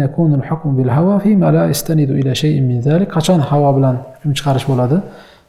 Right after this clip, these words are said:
Mana bu narsalardan izinga yoki shar'iy dalilga yoki shar'iy izinga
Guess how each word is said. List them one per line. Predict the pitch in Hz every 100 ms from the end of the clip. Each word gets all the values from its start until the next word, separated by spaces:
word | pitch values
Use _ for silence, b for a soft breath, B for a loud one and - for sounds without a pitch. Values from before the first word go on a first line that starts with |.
| -
Mana | 147 127
bu | 139
narsalardan | 147 135 143 127 123 135 160 175 -
izinga | 165 139 135 127 131
yoki | 139 135 139
shar'iy | 135 - 135 127
dalilga | 127 123 123 131
yoki | 123 139
shar'iy | 131 131 135
izinga | 123 127 131